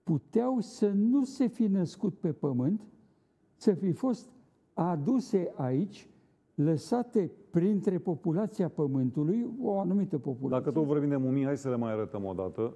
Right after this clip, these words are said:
Speaker 1: Da.
Speaker 2: Uh, faza zilei, mumiile cu ouă,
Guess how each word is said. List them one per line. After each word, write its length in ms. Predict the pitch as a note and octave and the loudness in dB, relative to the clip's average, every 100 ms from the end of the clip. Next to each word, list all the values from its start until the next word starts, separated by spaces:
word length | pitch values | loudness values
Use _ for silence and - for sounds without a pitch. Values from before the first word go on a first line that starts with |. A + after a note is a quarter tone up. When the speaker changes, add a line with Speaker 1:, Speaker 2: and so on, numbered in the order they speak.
| C3+ | -2
Speaker 1:
Da. 80 | A#2+ | 0
Speaker 2:
Uh, 160 | G#2+ G#2 | -2 -4
faza 360 | - C3 A2+ | -2 0 0
zilei, 320 | G2 C3+ C3 | -2 0 0
mumiile 480 | A#2 A2+ A#2+ B2 A2+ | 0 0 0 0 0
cu 180 | A2 A2 | -4 -4
ouă, 480 | G2+ A#2+ A#2 A2+ | 0 0 2 0